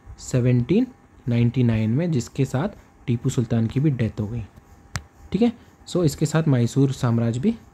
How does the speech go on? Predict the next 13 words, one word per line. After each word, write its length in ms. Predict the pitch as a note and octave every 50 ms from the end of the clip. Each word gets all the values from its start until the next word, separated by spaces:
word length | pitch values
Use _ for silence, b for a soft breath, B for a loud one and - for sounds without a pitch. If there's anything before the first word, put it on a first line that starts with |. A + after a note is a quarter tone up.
| - - -
ख़त्म 240 | - A#2+ - A#2
हो 140 | G#2+ G#2+ A2
गया। 160 | G#2+ A#2 A2 - B B B B B B B B B -
फिर 120 | - E3 E3
क्या 120 | F3 F3
लिखा 180 | E3+ D#3+ F#3 F3
है 40 |
आपने 180 | E3+ F#3 F#3+ G3+
यहाँ 160 | D#3+ C#3+ C#3+
पे? 100 | C#3 D#3+
एन-, 180 | C#3+ B2+ B2+ C#3
इकोनॉमिकल 520 | C#3 C#3 - D3 C3+ C3 C3+ C3 - C#3+
कंडीशन। 480 | C#3 - A#2 A2+ G#2+ A2 - - A2